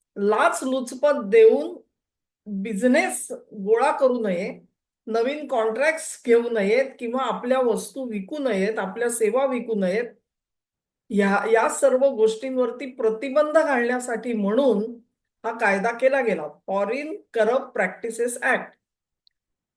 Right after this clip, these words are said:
अनेकदा असं, न-, या अगोदर सांग-, एकोणीसशे सत्त्याहत्तर सालचा कायदा आहे, बराच जुना कायदा आहे आणि त्यावेळी असं म्हटलं जात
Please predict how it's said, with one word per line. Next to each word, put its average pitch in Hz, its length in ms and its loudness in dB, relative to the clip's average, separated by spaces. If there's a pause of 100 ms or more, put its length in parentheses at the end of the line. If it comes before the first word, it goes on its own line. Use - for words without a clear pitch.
(160)
अनेकदा 302 500 4
असं, 302 580 4
न-, 214 480 -4
या 240 140 2
अगोदर 262 500 2
सांग-, 214 380 -8
एकोणीसशे 262 480 -2
सत्त्याहत्तर 262 600 -2
सालचा 262 340 -2
कायदा 233 340 0
आहे, 254 100 0
बराच 226 260 -2
जुना 254 360 -4
कायदा 214 280 0
आहे 170 140 -4 (480)
आणि 247 160 -4
त्यावेळी 294 460 2
असं 311 260 2
म्हटलं 285 360 0
जात 277 180 0